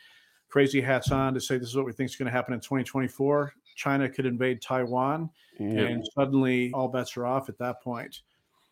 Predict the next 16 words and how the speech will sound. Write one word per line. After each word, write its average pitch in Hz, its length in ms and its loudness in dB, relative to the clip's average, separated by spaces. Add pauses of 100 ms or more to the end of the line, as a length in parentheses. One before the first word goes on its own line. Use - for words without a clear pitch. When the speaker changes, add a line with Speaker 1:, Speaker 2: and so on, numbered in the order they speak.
(140)
Speaker 2:
Yeah. 90 100 -8 (720)
There's 135 280 8
just 107 180 0
so 107 120 8
many 95 200 4
things 95 300 2
uncertain, 95 420 2
and 92 180 0 (200)
that's 156 220 6
the 160 160 8
economic 127 460 6
st-, 90 240 -8
uh, 101 220 4
status 110 520 2
right 98 160 2
now. 92 280 -2